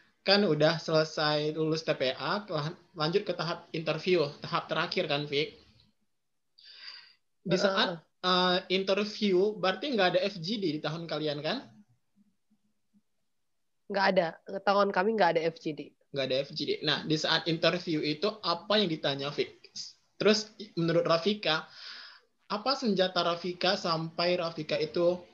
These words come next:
Speaker 1: lulus di tahap interview gitu? Pasti ada yang gagal dong di tahap interview, teman-teman Rafika yang lain pada saat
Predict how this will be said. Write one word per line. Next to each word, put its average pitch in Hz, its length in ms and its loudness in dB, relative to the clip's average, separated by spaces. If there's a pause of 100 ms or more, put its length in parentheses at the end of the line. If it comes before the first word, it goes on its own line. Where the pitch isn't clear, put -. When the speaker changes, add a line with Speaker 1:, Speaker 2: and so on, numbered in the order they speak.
(160)
Speaker 1:
lulus 165 400 4
di 160 80 -2
tahap 156 400 -2
interview 151 640 -2
gitu? 113 240 -4 (400)
Pasti 180 240 2
ada 180 100 6
yang 180 140 6
gagal 190 400 4
dong 139 160 4
di 135 80 2
tahap 143 320 0
interview, 147 640 -6
teman-teman 139 480 -6
Rafika 147 400 -4
yang 135 160 -4
lain 135 240 -4
pada 127 160 -4
saat 131 320 -8